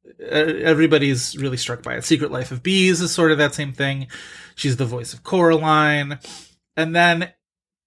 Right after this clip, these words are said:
sh-, as she sort of, like, starts to age up, the roles get fewer and they're sort of more particular. Where, like,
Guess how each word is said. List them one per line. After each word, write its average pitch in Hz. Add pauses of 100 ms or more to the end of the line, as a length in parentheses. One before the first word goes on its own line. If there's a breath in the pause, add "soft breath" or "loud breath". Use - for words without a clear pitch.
(400)
sh-, -
as 190
she 254
sort 208
of, 160
like, 147
starts -
to 151
age 139
up, 170
the 147
roles 190
get 156
fewer 170
and 147
they're 147
sort 165
of 151
more 143
particular. 123
Where, 135
like, 135